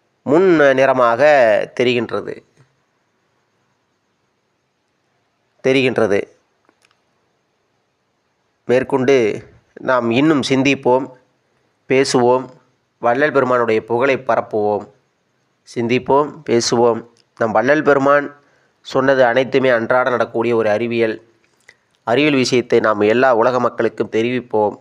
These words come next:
வள்ளல் பெருமையை பரப்புவோம். நாம் எல்லாம் வல்ல நம் அருட்பெரும் ஜோதியின் தெய்வத்தை போற்றி புகழுவோம், கொண்டாடுவோம். மரணமில்லா பெருவாழ்வு வாழ்வோம், வணங்குவோம்.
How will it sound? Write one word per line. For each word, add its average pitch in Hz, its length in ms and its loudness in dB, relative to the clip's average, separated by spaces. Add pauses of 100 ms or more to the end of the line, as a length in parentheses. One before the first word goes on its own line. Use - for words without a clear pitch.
(340)
வள்ளல் 131 280 -2
பெருமையை 127 460 0
பரப்புவோம். 101 560 -4 (540)
நாம் 113 180 -2
எல்லாம் 131 360 -2
வல்ல 117 280 0
நம் 110 180 -2
அருட்பெரும் 120 580 -2
ஜோதியின் 120 560 -4
தெய்வத்தை 120 480 -2 (840)
போற்றி 135 280 -2
புகழுவோம், 117 680 -2 (560)
கொண்டாடுவோம். 107 640 -2 (720)
மரணமில்லா 135 500 -2
பெருவாழ்வு 123 500 0
வாழ்வோம், 104 520 -2 (280)
வணங்குவோம். 110 600 -4